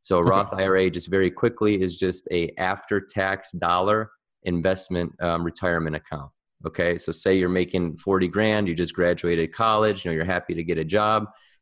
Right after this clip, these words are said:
Speaker 1: All you gotta do is budget five hundred bucks a month, six grand, put that in the bank, or excuse me, put that in your, uh, brokerage in a Roth I R A. You will be a millionaire at sixty-five if you average, you know, seven percent,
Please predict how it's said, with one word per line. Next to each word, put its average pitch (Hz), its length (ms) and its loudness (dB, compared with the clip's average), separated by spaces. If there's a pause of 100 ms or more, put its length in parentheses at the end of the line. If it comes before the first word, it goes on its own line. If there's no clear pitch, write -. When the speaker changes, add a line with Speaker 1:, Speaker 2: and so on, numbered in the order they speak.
(460)
Speaker 1:
All 92 100 2
you 104 60 2
gotta 117 160 4
do 110 100 2
is 90 100 4
budget 85 360 0
five 95 260 0
hundred 107 180 2
bucks 104 300 -2
a 117 40 0
month, 80 300 -2 (120)
six - 320 -6
grand, 110 400 0 (380)
put 98 180 0
that 104 160 4
in 117 120 2
the 113 80 0
bank, 107 420 0
or 87 180 0
excuse 92 280 -2
me, 90 100 0
put 95 220 -4
that 98 140 2
in 98 100 0
your, 92 300 0
uh, 90 100 2
brokerage 87 640 0
in 82 60 -4
a 82 60 0
Roth 85 300 0
I 92 120 2
R 90 180 4
A. 107 240 2 (400)
You 101 160 0
will 101 160 4
be 92 140 0
a 90 40 2
millionaire 87 460 0
at 78 100 -2
sixty-five 80 680 -4
if - 120 -8
you 80 100 -2
average, 78 440 -2
you 87 60 -4
know, 76 80 -4
seven 78 360 -4
percent, 78 380 -8